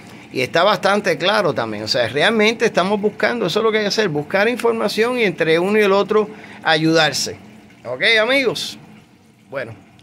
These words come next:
eh, un saludo y gracias a los que me visitaron. Hay varias personas que, Alex también me visitó. Eh, ese también tiene tremendos tanques.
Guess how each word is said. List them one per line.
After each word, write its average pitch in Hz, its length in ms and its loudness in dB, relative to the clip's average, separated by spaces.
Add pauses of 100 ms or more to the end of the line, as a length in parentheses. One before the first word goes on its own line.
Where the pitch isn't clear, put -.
(480)
eh, 123 400 -6 (1400)
un 143 100 -8
saludo 170 640 4 (760)
y 127 160 -12
gracias 185 340 2
a 208 40 4
los 196 120 2
que 170 140 0
me 165 100 2
visitaron. 156 680 2
Hay 135 140 2
varias 156 320 2
personas 147 440 -2
que, 147 180 -2
Alex 165 480 0
también 139 320 0
me 151 120 0
visitó. 131 520 -2 (800)
Eh, 120 580 -6 (760)
ese 131 240 -8
también 151 320 2
tiene 156 300 4
tremendos 147 580 0
tanques. 156 580 0